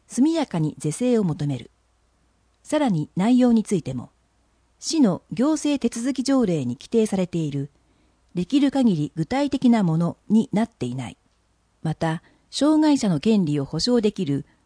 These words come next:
公平で透明性のある、できる限り具体的な支給決定基準を、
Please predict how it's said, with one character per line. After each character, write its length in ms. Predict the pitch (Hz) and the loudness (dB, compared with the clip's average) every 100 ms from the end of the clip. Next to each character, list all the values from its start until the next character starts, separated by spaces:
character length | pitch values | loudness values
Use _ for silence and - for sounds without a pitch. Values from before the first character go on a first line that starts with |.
| - | -4
公 220 | 285 294 | 0 0
平 260 | 262 240 185 | 0 0 0
で 160 | 190 | -4
透 240 | - 226 254 | -2 2 4
明 180 | 226 | 4
性 200 | 220 185 | 2 0
の 140 | 175 160 | 0 0
あ 80 | 143 | -2
る、 180 | 131 - _ _ _ _ | -6 -10 _ _ _ _
で 100 | 180 | -6
き 140 | 208 247 | 0 2
る 100 | 240 | 2
限 220 | 233 170 | 0 -2
り 100 | 160 | -2
具 100 | 165 | -2
体 220 | 254 269 | -2 -2
的 200 | 240 220 | -2 -2
な 180 | 190 - - | -2 -2 -4
支 160 | - | -2
給 200 | 277 277 | 0 0
決 220 | 247 185 | 0 -4
定 200 | - 262 | -2 -4
基 120 | 254 220 | -2 -2
準 240 | 165 120 | -2 -2
を、 120 | 113 | -6